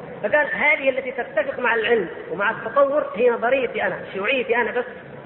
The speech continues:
اشتراكيتي أنا بس هي العلمية، الاشتراكية اللي قبل كلها مثالية وكلها خيالية، لأنها مبنية على خيال، على، على أخلاق". لاحظتم؟ مبنية على إيش؟ على أخلاق.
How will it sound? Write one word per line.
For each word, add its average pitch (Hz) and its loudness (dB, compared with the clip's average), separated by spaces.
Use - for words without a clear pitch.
اشتراكيتي 208 -2
أنا 240 0
بس 233 -4
هي 254 0
العلمية، 185 -4
الاشتراكية 254 0
اللي 240 4
قبل 233 2
كلها 269 2
مثالية 196 0
وكلها 190 -2
خيالية، 180 2
لأنها 247 4
مبنية 277 2
على 254 2
خيال، 214 2
على، 202 2
على 190 0
أخلاق". 180 0
لاحظتم؟ 220 0
مبنية 220 2
على 208 4
إيش؟ 220 -4
على 208 -2
أخلاق. 208 2